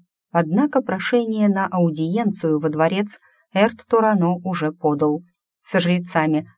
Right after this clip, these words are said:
тоже связался. Вернуть Абсолюта и для них было жизненно важной задачей. Так что теперь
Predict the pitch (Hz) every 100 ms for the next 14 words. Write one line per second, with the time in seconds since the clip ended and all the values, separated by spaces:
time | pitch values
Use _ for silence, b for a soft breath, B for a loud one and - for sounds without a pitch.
0 | - 175 165 175 185 190 190 190 180 214
1 | 208 _ _ - 180 180 180 175 175 165
2 | 175 226 160 151 175 151 151 165 226 208
3 | 151 156 151 - _ 170 165 147 156 170
4 | 175 147 165 156 180 196 175 - - 208
5 | - _ _ _ 170 175 - 147 143 113
6 | 180 220